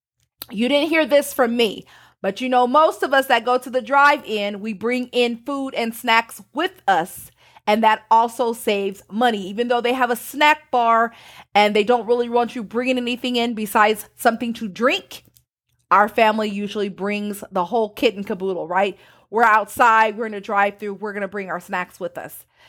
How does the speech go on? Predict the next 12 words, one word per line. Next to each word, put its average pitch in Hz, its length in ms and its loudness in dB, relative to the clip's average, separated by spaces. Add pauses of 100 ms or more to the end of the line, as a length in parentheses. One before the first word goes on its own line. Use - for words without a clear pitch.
(440)
Now, 233 420 2 (640)
no 233 160 -2
matter 262 240 4
what 262 420 2
you 370 80 0
prefer, 254 680 -2 (320)
stick - 500 -2 (140)
with 262 160 -8
what 247 340 0
works 214 380 -2
for 226 100 -6
you. 180 360 -8